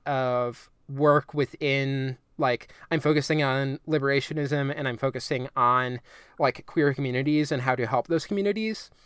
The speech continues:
I have thought a lot about how do I actually reach out to support and, like, hopefully radicalize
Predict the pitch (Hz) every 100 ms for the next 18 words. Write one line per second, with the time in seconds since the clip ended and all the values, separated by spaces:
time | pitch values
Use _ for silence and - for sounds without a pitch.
0 | _ _ _ _ _ _ - 175 160 151
1 | 147 151 - 175 156 - 196 196 165 151
2 | 147 147 147 143 139 131 135 - - -
3 | 180 180 165 175 165 160 135 - - 151
4 | 135 139 _ - 151 165 143 135 135 -
5 | - 151 135 135 - - - - - -
6 | 151 - 165 160 151 - - 147 135 135
7 | 123 143 127 - - - 156 - 165 147
8 | 131 117 120 - 196 190 185 190 - -